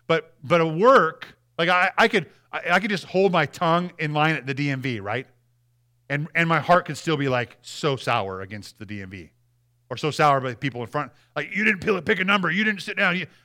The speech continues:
I mean, we could just go on and on, right? But see, that, that kind of, quote unquote, air quotes, patience, right, is not character patience.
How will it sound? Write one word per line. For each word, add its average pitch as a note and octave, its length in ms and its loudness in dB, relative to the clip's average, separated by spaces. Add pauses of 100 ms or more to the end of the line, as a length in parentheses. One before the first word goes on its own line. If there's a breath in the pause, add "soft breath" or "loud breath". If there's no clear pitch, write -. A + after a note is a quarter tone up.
I E3 60 0
mean, E3 120 2
we G#3 140 0
could G3 140 0
just D3+ 120 -6
go D#3 140 2
on D#3 220 2
and C#3+ 100 0
on, C3 240 2
right? B2 260 -2 (1700)
But F3 180 0
see, G3+ 300 -2 (380)
that, G#3+ 280 0 (100)
that F#3+ 260 2
kind A#3+ 200 2
of, D#3+ 100 -2 (760)
quote E3+ 140 2
unquote, E3 340 0
air D3+ 140 2
quotes, D3 200 -6
patience, G3 540 0
right, E3+ 240 2 (680)
is C3 120 -8
not D#3 320 0 (280)
character C3 320 -4
patience. F#2 340 -16